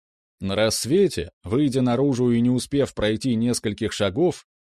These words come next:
они обнаружили спящего великана и поняли, что шум, мешавший им отдыхать, был ничем иным, как храп. В этот момент великан проснулся, встал,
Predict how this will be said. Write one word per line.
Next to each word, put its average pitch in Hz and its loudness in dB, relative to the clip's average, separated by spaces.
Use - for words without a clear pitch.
они 113 -2
обнаружили 139 0
спящего 135 -2
великана 123 0
и 87 -4
поняли, 143 0
что - -2
шум, 143 0
мешавший 117 0
им 113 0
отдыхать, 101 -2
был 147 0
ничем 143 0
иным, 131 0
как 123 -6
храп. - -2
В 92 -4
этот 165 0
момент 135 0
великан 120 0
проснулся, 123 -2
встал, 127 -4